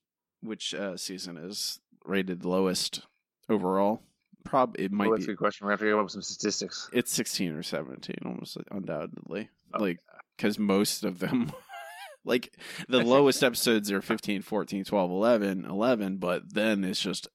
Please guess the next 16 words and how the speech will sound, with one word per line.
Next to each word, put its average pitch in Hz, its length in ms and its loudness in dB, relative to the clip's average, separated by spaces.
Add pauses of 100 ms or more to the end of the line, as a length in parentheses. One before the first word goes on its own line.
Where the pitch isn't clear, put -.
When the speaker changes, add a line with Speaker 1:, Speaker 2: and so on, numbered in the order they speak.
(140)
Speaker 1:
piles 85 640 -2
of 67 80 -8
sixteens - 580 -6
and - 80 -16
seventeens. 71 800 -10 (520)
Um, 60 360 -12 (500)
unsurprisingly, 151 640 0
a 151 40 -4
lot 165 180 -4
of 185 100 -2
teenage 143 400 4
years 101 260 2
in 95 100 -4
there. 87 180 -4 (420)
But, 101 220 0 (100)
um, 92 480 -4